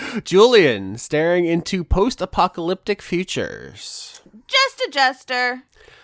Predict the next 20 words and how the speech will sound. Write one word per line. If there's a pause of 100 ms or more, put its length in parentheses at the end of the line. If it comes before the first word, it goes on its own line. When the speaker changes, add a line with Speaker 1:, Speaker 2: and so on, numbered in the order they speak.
(140)
Speaker 1:
Josie,
conduit
of
destroying
gender.
Now
we're
all
<laughs>
goblins. (160)
Speaker 2:
Yay!
<laughs>
The
goblin,
<laughs>
the
goblin
takeover
has
begun.